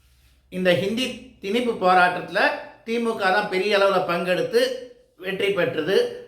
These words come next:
அறுபத்தி ஏழுல. அப்புறம் எல்லாருக்கும் தெரியும், தமிழகத்துல இருமொழி கொள்கை தான் இருக்கு. ஆனா, இந்த ஹிந்தி திணிப்பு போராட்டம் எதனால வந்தது?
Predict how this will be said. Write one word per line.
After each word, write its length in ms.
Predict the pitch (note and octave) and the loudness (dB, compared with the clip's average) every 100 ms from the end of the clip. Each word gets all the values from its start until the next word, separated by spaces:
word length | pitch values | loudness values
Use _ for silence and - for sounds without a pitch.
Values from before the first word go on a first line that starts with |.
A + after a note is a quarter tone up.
| - | -6
அறுபத்தி 360 | E3 G3 F#3+ | -2 0 0
ஏழுல. 180 | E3+ D#3+ | 2 4
அப்புறம் 320 | G3 F3+ F3+ | 4 0 0
எல்லாருக்கும் 380 | E3+ E3+ E3 E3+ | 0 0 -2 -2
தெரியும், 320 | D3 C#3 A#2+ A#2 - - _ _ _ | -2 0 -2 -6 -16 -20 _ _ _
தமிழகத்துல 380 | F#3 F#3+ G3+ G3 | -4 0 2 0
இருமொழி 380 | G3 F#3+ F#3+ F3 | -2 -2 -2 -2
கொள்கை 300 | D3 C#3+ C3+ | 0 -2 0
தான் 100 | C#3+ | -2
இருக்கு. 420 | A#2+ B2 A#2 - - - | -2 -6 -10 -14 -20 -10
ஆனா, 220 | F3+ A#3+ | -2 0
இந்த 180 | A3+ F#3 | 0 -2
ஹிந்தி 420 | F3+ A#3 C4 B3 | -4 -2 -4 -4
திணிப்பு 380 | A3+ A3 A3 G3+ | -4 -4 -6 -2
போராட்டம் 380 | G3 F#3+ F3+ D#3+ | 2 4 2 0
எதனால 380 | D#3+ F3+ E3+ | 0 0 0
வந்தது? 560 | D3+ C#3 C3+ C3+ C#3 | 0 0 -2 -2 -4